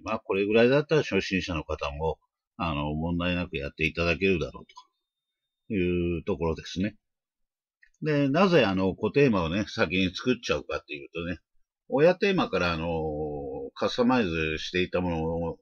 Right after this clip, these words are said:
をですね、最後に子テーマ入れると、えー、設定が百パーセント引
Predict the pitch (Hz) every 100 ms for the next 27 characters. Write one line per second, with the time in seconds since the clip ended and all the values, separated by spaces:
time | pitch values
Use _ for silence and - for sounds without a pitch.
0 | - 82 71 - 87 80 - 143 123 98
1 | 78 90 101 95 71 71 87 73 - 82
2 | 80 - - - - - _ 85 78 76
3 | 71 71 65 76 - 120 139 170 160 147
4 | 139 127 117 113 - 147 147 156 135 80